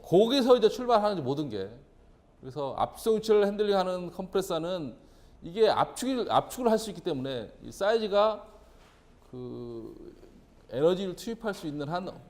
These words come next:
어마어마하게 대형으로 만들 수가 있다. 근데 펌프는 압축을 할 수 없기 때문에 핸들링하는 유체가 이제 한정이 돼 있는 거죠. 그래서 사이즈가 한정이 돼 있다.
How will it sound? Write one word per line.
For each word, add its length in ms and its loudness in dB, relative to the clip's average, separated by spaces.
어마어마하게 720 -2
대형으로 520 -4
만들 260 -6
수가 180 -8
있다. 260 -18
근데 240 -14
펌프는 760 -2
압축을 460 0
할 80 0
수 100 0
없기 140 -6
때문에 460 -2
핸들링하는 380 -2
유체가 260 -4
이제 220 -6
한정이 360 -4
돼 120 -6
있는 140 -6
거죠. 340 -12
그래서 220 -14
사이즈가 220 -8
한정이 260 -10
돼 80 -10
있다. 180 -16